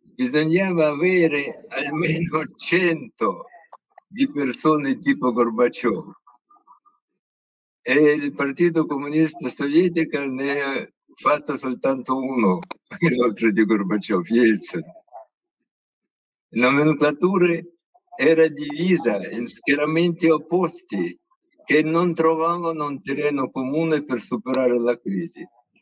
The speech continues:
Per la maggior parte delle elite, l'urss valeva sicuramente meno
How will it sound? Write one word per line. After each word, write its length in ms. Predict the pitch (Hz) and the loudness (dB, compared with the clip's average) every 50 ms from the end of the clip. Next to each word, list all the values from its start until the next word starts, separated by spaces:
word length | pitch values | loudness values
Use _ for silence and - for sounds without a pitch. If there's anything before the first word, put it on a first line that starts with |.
| _ _ _ _ _ _ _ _ _ _ - | _ _ _ _ _ _ _ _ _ _ -6
Per 180 | 127 135 143 | -4 0 2
la 120 | 160 160 160 | 4 4 4
maggior 580 | 160 160 165 160 139 135 170 190 196 165 - - | 4 2 0 0 0 0 0 0 0 -2 -6 -6
parte 500 | - 180 185 190 180 - - - - 139 | -2 -2 0 0 0 -2 -6 -6 -8 -4
delle 320 | 127 135 139 139 131 139 | -2 0 2 2 2 2
elite, 500 | 139 139 151 185 196 165 120 104 90 - _ _ _ _ _ _ _ _ _ _ - | 0 0 0 0 0 0 0 0 -2 -6 _ _ _ _ _ _ _ _ _ _ -2
l'urss 760 | - 123 - 190 214 175 123 101 - - - - - - _ _ - - - - - _ _ _ _ _ _ _ _ _ _ _ | 0 2 4 4 4 2 0 -2 -4 -14 -20 -20 -20 -20 _ _ -20 -20 -20 -20 -20 _ _ _ _ _ _ _ _ _ _ _
valeva 600 | 101 113 139 156 156 180 190 185 175 175 170 156 147 | -6 -2 2 2 4 4 4 2 2 2 2 0 0
sicuramente 1000 | - - - 165 151 147 165 156 165 165 165 165 185 202 202 190 - - 185 170 | -2 -2 0 0 2 2 2 2 0 0 -2 0 0 2 0 0 0 -2 -2 -2
meno 840 | 160 165 175 185 190 180 160 135 120 110 101 92 87 78 - - | -2 0 0 2 4 4 4 4 2 0 -2 -2 -4 -8 -12 -18